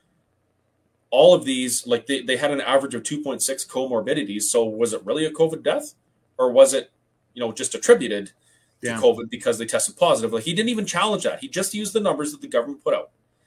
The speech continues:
Speaker 2: Yeah.
Speaker 1: So, you know, th-, this is all factual things. And this is a con-, a concerned Canadian who believes in rights and freedoms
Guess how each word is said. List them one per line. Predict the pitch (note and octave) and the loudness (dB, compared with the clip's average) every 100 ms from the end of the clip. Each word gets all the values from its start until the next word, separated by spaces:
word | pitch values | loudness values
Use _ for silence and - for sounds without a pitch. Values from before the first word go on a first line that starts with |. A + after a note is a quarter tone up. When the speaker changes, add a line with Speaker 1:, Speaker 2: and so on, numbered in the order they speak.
| - | -18
Speaker 2:
Yeah. | F2 | -8
Speaker 1:
So, | F2 D3 D3 - _ _ _ | 2 4 4 -2 _ _ _
you | D#3 | 0
know, | D3 | 2
th-, | G3 C#3 | 0 -2
this | F#3+ | -2
is | A3 - - | -2 -2 2
all | D#3 E3 D#3+ - | 4 4 2 -6
factual | - - E3 E3+ - C#3+ | -6 0 0 -2 -6 -6
things. | - F3 C3 - | 0 0 0 -4
And | B2+ C#3+ | -6 -2
this | F3+ | -2
is | G3 E3 - _ _ _ B2+ | -2 -6 -10 _ _ _ -4
a | |
con-, | C3 C#3+ A#2+ - | -2 -4 -6 -6
a | C3+ | -6
concerned | - G#2+ - A#2+ D3 - | -8 -6 0 0 0 -2
Canadian | G#3+ F#3+ B2+ A#2 D#3+ - _ _ | -4 -2 -2 -2 -4 -12 _ _
who | A2+ | -10
believes | G2+ F#2+ C3+ E3+ | -6 -4 -2 -4
in | F3 | 4
rights | F3+ F#3 | 4 4
and | G3+ | -6
freedoms | - C3+ B2+ D3 | -6 -4 -4 -6